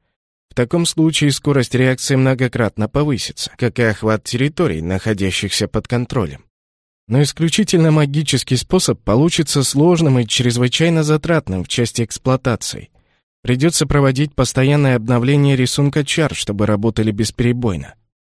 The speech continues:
Дорн и Салазар определённо не справятся, понадобится целая команда квалифицированных магов, способных поддерживать целостность структуры заклятий.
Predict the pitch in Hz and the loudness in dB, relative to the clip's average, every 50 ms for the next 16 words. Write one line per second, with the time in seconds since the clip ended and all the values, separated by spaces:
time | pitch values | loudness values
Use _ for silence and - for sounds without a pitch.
0 | _ _ _ _ - 135 156 170 170 156 143 135 - 143 139 135 135 131 120 135 | _ _ _ _ -2 0 2 2 4 2 2 0 0 0 2 2 2 2 2 2
1 | 156 151 143 131 - 127 131 117 127 131 151 180 175 156 139 117 101 95 - - | 2 2 2 0 0 -2 0 0 2 2 2 2 2 2 2 2 0 0 -2 -4
2 | - 95 85 80 78 - - - 76 - - 101 110 127 135 143 127 127 123 - | -4 -4 -2 -4 -4 -6 -6 -8 -6 -4 -2 0 0 2 2 2 0 0 -2 -2
3 | - 127 117 - 139 135 135 131 131 123 - 131 120 120 135 147 147 147 147 - | -2 -4 -2 0 0 2 2 2 0 0 0 0 2 2 2 2 2 0 -2 -2
4 | - 110 104 104 - 107 101 - - 113 104 98 98 95 92 90 - - 95 104 | -2 -2 -2 -2 -2 -2 -2 -2 -2 -2 0 0 0 0 -2 -2 -2 -2 0 0
5 | 113 127 120 123 - - - _ _ _ _ _ - - - - 110 104 - 151 | 0 0 -2 -4 -6 -6 -12 _ _ _ _ _ -18 -8 -4 -2 -2 0 0 0
6 | 156 160 156 139 - - 147 131 107 107 120 120 120 123 117 120 113 - - 123 | 0 0 0 0 -2 -2 -2 -2 0 0 -2 0 0 0 0 0 -2 -2 -2 -2
7 | 110 104 104 - - 120 110 104 - - - 113 113 - - - 104 87 90 87 | 0 0 0 -2 -2 -2 -2 -2 -4 -4 -4 -4 -4 -4 -6 -8 -6 -4 -4 -2
8 | 90 107 107 - - 113 101 85 - - - - _ | -2 -2 -4 -2 -2 -4 -4 -4 -6 -10 -14 -16 _